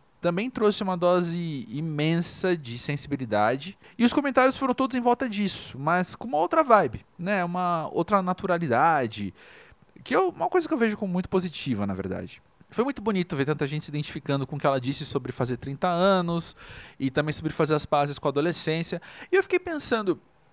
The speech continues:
eu acho que isso é um tema pra gente conversar mais aqui no podcast, né? Inclusive, se você tem alguma história com isso, sobre você ressignificar o seu passado, ou,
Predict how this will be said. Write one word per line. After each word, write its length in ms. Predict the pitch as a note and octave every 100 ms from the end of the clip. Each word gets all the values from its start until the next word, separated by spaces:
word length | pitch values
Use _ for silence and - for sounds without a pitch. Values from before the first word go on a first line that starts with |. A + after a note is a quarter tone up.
| _
eu 100 | -
acho 220 | - D#4 -
que 80 |
isso 120 | C#4+ D#4
é 40 |
um 80 | D4
tema 380 | - G#3+ A#3 A#3
pra 240 | - G#3
gente 180 | G#3 -
conversar 380 | G#3+ G3+ - G#3
mais 480 | F3+ E3 G#3 E3+
aqui 160 | C#3 C3+
no 100 | A#2+
podcast, 580 | A#2+ G#2 - G2+ G2 -
né? 220 | G2+ G#2 - - - -
Inclusive, 400 | F3 G#3+ A#3 A#3
se 100 | A3
você 380 | F#3+ G3 - A3
tem 120 | C4+
alguma 200 | C4+ A3+
história 280 | G#3 G3 F3+
com 160 | F#3 C3+
isso, 280 | E3 -
sobre 220 | D#3+ C#3+ C3
você 260 | C3+ -
ressignificar 600 | C#3+ C#3 - C3+ C#3 -
o 40 | C3+
seu 120 | C#3+
passado, 600 | B2+ - A#2+ C#3+ D3+ C3
ou, 160 | B2+